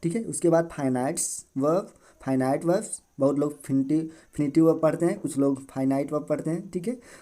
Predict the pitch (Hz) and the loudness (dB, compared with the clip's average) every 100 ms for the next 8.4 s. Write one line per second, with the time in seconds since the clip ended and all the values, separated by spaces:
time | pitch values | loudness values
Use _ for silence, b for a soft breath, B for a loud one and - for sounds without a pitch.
0 | B B - 127 127 123 - - - - | B B 0 2 2 -2 -10 -20 -14 -8
1 | - 135 170 165 165 143 151 170 170 147 | -4 0 2 4 4 4 2 0 -2 -2
2 | 131 120 110 113 117 170 247 262 B B | -2 -2 -4 -6 -2 0 2 0 B B
3 | B 156 - 160 160 135 139 196 - 131 | B -6 0 2 4 4 4 2 -4 2
4 | 139 156 156 135 135 139 - - 135 147 | 4 4 0 -2 0 0 -2 2 2 2
5 | - 165 180 226 - - 131 127 127 - | 4 6 6 2 -10 -4 0 2 0 0
6 | 190 196 160 135 123 127 139 170 - - | 0 0 -2 0 0 -2 -2 -4 -6 -6
7 | 135 135 - 117 123 - - 113 113 - | -4 -2 -4 -4 -4 -8 -10 -10 -10 -16
8 | _ 151 156 | _ -6 -4